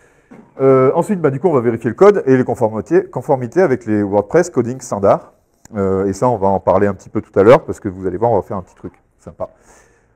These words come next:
Euh, on va vérifier la sécurité. Chaque chaîne entrée en back-office, donc chaque chaîne de caractère, chaque caractère entré en back-office par l'utilisateur, par exemple, dans un widget, et cetera, et cetera, doit être échappé. C'est-à-dire qu'on doit vérifier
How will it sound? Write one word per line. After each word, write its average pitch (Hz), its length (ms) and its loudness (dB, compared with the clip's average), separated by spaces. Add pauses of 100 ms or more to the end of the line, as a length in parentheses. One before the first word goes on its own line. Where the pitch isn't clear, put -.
(140)
Euh, 117 360 0
on 151 60 -2
va 170 120 8
vérifier 156 260 4
la 131 80 4
sécurité. 139 520 -2 (380)
Chaque 208 280 0
chaîne 180 360 0 (180)
entrée 175 560 2
en 123 120 -2
back-office, 147 640 0
donc 113 160 -8
chaque 135 220 -2
chaîne 117 260 -4
de 113 100 -4
caractère, 143 480 -2
chaque - 220 -4
caractère 170 500 -2
entré 139 200 -8
en 139 100 -8
back-office 143 480 -6
par 127 140 -2
l'utilisateur, 123 520 -4
par 101 180 -2
exemple, 104 280 -8
dans 98 160 -6
un 101 60 -4
widget, 120 440 0
et 110 60 -6
cetera, 104 360 -6
et 98 40 -14
cetera, 143 300 -4
doit 123 180 2
être 123 120 -8
échappé. 117 340 -6 (640)
C'est-à-dire 123 360 -2
qu'on 143 320 0
doit 113 180 4
vérifier 139 520 0